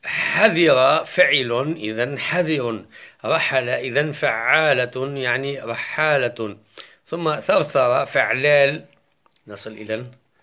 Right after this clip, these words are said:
ثرثر إذن، عفوا، رحل إذن فعالة رحالة، ثرثر فعلال ثرثار،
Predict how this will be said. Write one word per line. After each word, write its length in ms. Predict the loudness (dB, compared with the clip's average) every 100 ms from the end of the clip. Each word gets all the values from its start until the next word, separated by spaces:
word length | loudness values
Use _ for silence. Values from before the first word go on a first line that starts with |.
| _ _ _
ثرثر 520 | -4 -2 -2 -2 0
إذن، 380 | -2 -6 -10 -8
عفوا، 280 | -8 -6 -8 -8 _ -4
رحل 420 | -2 0 0 0
إذن 340 | 0 -2 -4
فعالة 680 | -6 -2 0 2 4 2 -2
رحالة، 760 | -6 -6 -6 -2 -2 -2 -6 -6
ثرثر 580 | -2 -2 -2 -4 -4
فعلال 540 | -2 -2 -2 0 0 -2
ثرثار، 600 | -4 -4 -4 -2 -2